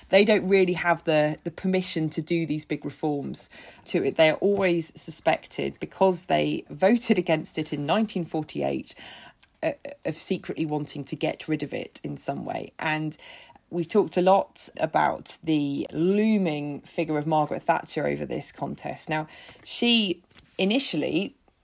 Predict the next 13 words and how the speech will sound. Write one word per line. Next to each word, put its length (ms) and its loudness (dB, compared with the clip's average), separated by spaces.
was 180 0
quite 280 4
taken 280 2
by 140 8
the 80 0
idea 260 4
of 100 -2
switching 360 -6
to 160 0
a 320 4
medical 340 0
insurance-based 600 -4
system, 420 -6